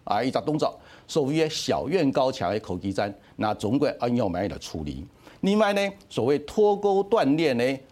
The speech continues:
贸易战啊，其实呢，你也会越来越严重啊。那知道一个很重要一个指标，所以美国同中国在一九，啊，一九七九年就签订了中美科技合作协议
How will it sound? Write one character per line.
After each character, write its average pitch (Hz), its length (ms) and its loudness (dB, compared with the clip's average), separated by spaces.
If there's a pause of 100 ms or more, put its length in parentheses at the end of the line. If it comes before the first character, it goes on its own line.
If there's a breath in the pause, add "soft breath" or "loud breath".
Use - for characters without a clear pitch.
(100)
贸 208 260 4
易 220 80 0
战 196 300 -2 (100)
啊， - 220 -6 (180)
其 - 160 -8
实 160 140 -4
呢， 175 240 0
你 127 120 0
也 135 120 2
会 165 200 -4
越 175 200 0
来 139 140 -2
越 107 180 -2
严 90 220 -10
重 95 200 -8
啊。 - 140 -12 (300 loud breath)
那 120 100 0
知 160 160 -6
道 196 100 2
一 151 140 2
个 151 100 2
很 208 280 -2
重 202 240 -2
要 185 120 2
一 156 60 2
个 123 120 -2
指 98 260 -8
标， 78 200 -6 (400 loud breath)
所 175 220 2
以 180 60 -2 (340 loud breath)
美 170 240 2
国 233 140 2
同 131 200 0
中 147 200 0
国 180 120 2 (600)
在 139 160 -2 (120)
一 196 160 -4 (100)
九， 151 300 0 (120)
啊， 113 400 2
一 160 100 -2
九 147 320 0 (240)
七 - 120 -4
九 131 180 -2
年 90 260 -4
就 - 140 -4
签 123 440 -2
订 165 180 -2
了 117 220 0 (260 loud breath)
中 220 300 0
美 151 280 -2
科 175 260 -2
技 165 240 -2
合 82 180 -4
作 92 200 -4
协 67 180 -10
议 87 180 -6